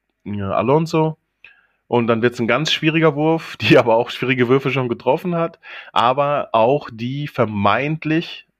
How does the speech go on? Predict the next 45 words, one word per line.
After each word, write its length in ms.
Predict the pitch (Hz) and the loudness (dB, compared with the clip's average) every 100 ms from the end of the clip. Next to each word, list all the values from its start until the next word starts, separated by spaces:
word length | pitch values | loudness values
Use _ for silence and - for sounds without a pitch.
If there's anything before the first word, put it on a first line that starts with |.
| _ - | _ -12
und 100 | 110 | -8
mit 160 | 113 - | -4 0
allem 240 | 113 131 | 0 0
Respekt 480 | 120 - 120 123 - | -4 -4 -2 -2 0
halt, 360 | 113 117 110 - - - - - | 0 0 -4 -12 -20 -20 -20 -8
von 180 | - 113 | -4 -4
diesen 220 | 113 110 | -4 -6
vier 240 | 107 135 | -4 -2
Spielerinnen 560 | 135 - 120 117 113 110 | -2 -2 -2 -2 -2 -4
die 100 | 104 | -6
schlechteste 720 | - 120 143 160 156 - 151 | -2 -2 -2 -6 -8 -6 -2
Werferin 500 | 147 151 156 147 156 | 0 -2 -4 -6 -6
ist. 340 | 131 170 - _ _ _ _ _ - | -6 -8 -12 _ _ _ _ _ -4
Und 100 | 110 | 0
deswegen 640 | 113 - 117 117 117 110 | 0 0 0 0 0 -2
wusste 280 | 113 127 131 | -4 -2 -4
ich, 160 | 120 - | -4 -4
okay, 160 | - | -4
es 100 | 123 | -4
kann 300 | - 123 120 | -2 -2 -2
nur 160 | 127 160 | 0 0
in 80 | 147 | 0
Verlängerung 480 | 135 143 151 160 | -2 -2 -2 -4
gehen 380 | 156 165 170 175 _ _ _ _ _ _ - | -2 -4 -4 -8 _ _ _ _ _ _ -2
oder 240 | 127 123 | 2 2
wir 100 | 117 | 2
gewinnen 260 | 107 104 107 | 2 2 0
das 160 | 101 | -2
Ding. 200 | 101 95 | -4 -4
Und 80 | 98 | 0
dann 220 | 113 123 - | -2 -2 -8
springt 300 | - - 127 | -8 -4 -2
der 80 | 127 | 0
Ball 140 | 117 120 | 2 2
auf 120 | 117 | 0
den 160 | 113 | -2
Ring 340 | 113 147 170 170 | 0 0 2 0
und 220 | 120 117 | -2 -4
Sunny 420 | - 135 131 127 | -2 0 0 0
und 400 | - 147 165 - | 4 4 2 0
<laughs> 0 | |
Marie 400 | 127 127 131 143 | 0 2 2 2
springen 340 | 127 - 135 127 | 0 0 -2 -2
zum 220 | 131 110 | -2 0
Rebound, 480 | 123 135 127 139 | 0 2 0 -2